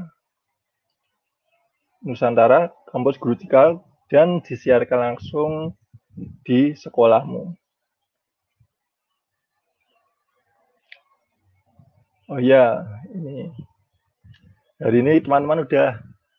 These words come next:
sarapan atau belum? Ayo,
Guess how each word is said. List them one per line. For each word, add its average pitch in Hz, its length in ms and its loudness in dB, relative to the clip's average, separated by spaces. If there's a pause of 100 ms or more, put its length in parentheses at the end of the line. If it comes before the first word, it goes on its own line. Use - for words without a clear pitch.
(400)
sarapan 135 400 2
atau 143 160 -2
belum? 147 480 2 (1800)
Ayo, 127 480 2